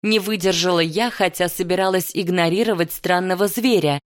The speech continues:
если он, конечно, не подойдет ко мне слишком близко. "Взглядом обещал, взглядом", уверил меня Илор, погрозил Хорнарду пальцем и развернулся ко мне.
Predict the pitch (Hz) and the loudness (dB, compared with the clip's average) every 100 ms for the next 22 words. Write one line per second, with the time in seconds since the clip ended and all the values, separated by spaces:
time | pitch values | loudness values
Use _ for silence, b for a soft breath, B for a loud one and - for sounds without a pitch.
0 | _ - 175 - 185 220 208 190 175 170 | _ -2 0 0 -2 0 0 0 0 -2
1 | 175 175 170 175 175 170 180 - 175 175 | 0 0 0 0 0 0 -4 -2 -2 -2
2 | 180 - 165 175 - 196 180 156 - - | -4 -4 -4 -4 -2 -4 -2 -2 -2 -4
3 | 135 - _ _ _ _ _ 165 160 160 | -4 -6 _ _ _ _ _ -6 -4 0
4 | 160 170 180 190 175 180 - 175 160 147 | 2 2 0 0 0 0 0 0 -2 -4
5 | 160 165 262 285 180 139 135 - _ _ | -10 -2 2 2 2 0 -2 -8 _ _
6 | _ _ _ - 208 196 196 185 175 175 | _ _ _ -2 2 4 4 4 2 0
7 | 175 170 175 170 185 254 - _ _ 208 | 0 0 2 2 2 0 -2 _ _ -2
8 | 190 202 196 208 196 - 208 185 175 165 | 2 2 2 0 0 0 0 2 0 0
9 | 165 - 226 247 - 269 240 190 185 175 | -2 0 0 -2 -2 -2 0 0 2 2
10 | 180 175 180 196 - 220 - 240 208 151 | 2 0 0 -2 -4 -4 0 0 2 0